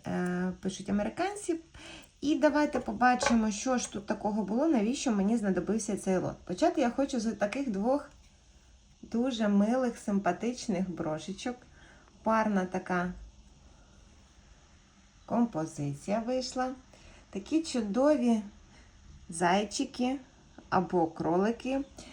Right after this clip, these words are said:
А, це емалеві прикраси. Так, що з фокусом? А, які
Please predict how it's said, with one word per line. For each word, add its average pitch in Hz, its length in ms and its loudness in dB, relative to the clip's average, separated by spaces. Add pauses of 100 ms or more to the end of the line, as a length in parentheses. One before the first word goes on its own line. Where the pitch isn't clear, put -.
(380)
А, 185 520 -2 (520)
це 208 320 -2 (360)
емалеві 180 640 2
прикраси. 196 680 -2 (2250)
Так, 151 320 -18 (840)
що - 220 -16
з - 60 -16
фокусом? 151 580 -12 (680)
А, 190 500 0
які 247 520 -2